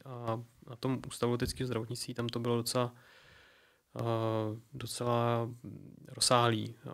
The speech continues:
vím, že tam, tam bylo několik těch psychotestů a nejzajímavější, a to je takový docela úsměvný, eh, byl pohovor na základě těch testů potom, tak se šel, eh,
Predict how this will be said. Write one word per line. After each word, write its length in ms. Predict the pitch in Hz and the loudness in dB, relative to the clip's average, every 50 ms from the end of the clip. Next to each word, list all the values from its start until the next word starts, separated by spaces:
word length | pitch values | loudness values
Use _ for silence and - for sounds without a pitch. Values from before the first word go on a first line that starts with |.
| 120 113 110 110 113 | -10 -12 -12 -14 -14
vím, 140 | 117 113 117 | -12 -12 -10
že 120 | 117 113 | -6 -4
tam, 260 | 117 117 113 113 110 113 - _ _ - | -2 -2 -2 -2 -4 -6 -10 _ _ -16
tam 160 | - 113 113 | -14 -12 -12
bylo 160 | 117 117 117 | -10 -10 -10
několik 320 | 113 113 110 - 117 113 | -10 -8 -4 -4 -4 -2
těch 140 | - 123 120 | -2 -4 -4
psychotestů 760 | - - - - 120 - 113 - - - 123 120 120 120 - - - - _ _ _ _ _ _ - | -4 -6 -6 -6 -4 -4 -2 -2 -2 -2 0 0 0 -2 -4 -6 -14 -20 _ _ _ _ _ _ -16
a 260 | 123 120 117 113 110 | -14 -12 -12 -10 -6
nejzajímavější, 880 | 113 113 117 117 113 117 113 113 113 110 113 117 113 - - 123 123 | -2 -2 0 0 2 2 2 2 0 0 0 0 0 0 0 0 -2
a 60 | 120 117 | -2 -2
to 80 | - | -2
je 60 | 117 | -4
takový 220 | 110 113 - - 120 | -6 -6 -8 -10 -10
docela 260 | 120 120 - 123 120 | -6 -4 -2 -2 -2
úsměvný, 540 | 120 - - 123 120 117 120 120 120 120 - - - - - _ _ _ _ _ _ _ - - | -2 -2 -2 -2 0 0 2 0 0 -2 -4 -10 -20 -20 -20 _ _ _ _ _ _ _ -4 -2
eh, 20 | 113 117 117 113 113 113 117 113 113 113 110 117 | -2 0 0 0 0 0 0 0 0 -2 -2 -2
byl 260 | 117 123 120 120 120 | 0 2 4 4 2
pohovor 640 | 120 120 - 120 107 117 117 120 120 117 117 117 113 - _ _ _ _ _ _ _ _ _ | 2 0 -2 0 0 2 2 4 4 4 2 0 -2 -6 _ _ _ _ _ _ _ _ _
na 120 | - 117 110 | -14 -8 -2
základě 380 | - 117 113 - 123 120 120 | 0 0 2 2 2 2 4
těch 180 | 120 120 123 - | 2 0 -2 -2
testů 520 | - - - - - - 131 127 123 123 | -2 -2 0 0 0 2 2 2 2 2
potom, 420 | 120 - 120 120 - 123 123 123 117 | 0 -2 -2 0 0 2 2 2 0
tak 220 | - 113 - - | -2 -4 -4 -6
se 200 | - - - 117 | -6 -6 -4 -2
šel, 400 | - - - 117 113 110 107 120 - | -2 0 0 0 0 0 -2 -2 -4
eh, 340 | - - - 110 113 113 | -4 -2 -2 -2 -2 -4